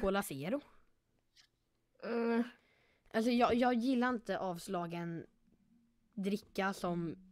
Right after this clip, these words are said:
Speaker 1: är menad att vara kolsyrad. Eh, och jag är inte, alltså, egentligen är jag in-, inte jätteförtjust i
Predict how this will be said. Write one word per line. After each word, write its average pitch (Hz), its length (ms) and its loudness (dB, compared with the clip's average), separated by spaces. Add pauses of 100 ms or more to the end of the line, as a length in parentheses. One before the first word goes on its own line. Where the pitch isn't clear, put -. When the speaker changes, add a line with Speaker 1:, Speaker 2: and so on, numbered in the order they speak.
(160)
Speaker 1:
är 185 80 -2
menad 196 460 0
att 208 120 -2
vara 165 120 -4
kolsyrad. 160 840 -6 (1500)
Eh, 190 200 -4
och 202 100 0
jag 233 80 4
är 233 40 2
inte, 233 160 0
alltså, 233 140 0
egentligen 247 480 2
är 311 40 0
jag 285 140 -2
in-, 226 220 0
inte 208 260 -2
jätteförtjust 202 1120 -6
i 175 480 -6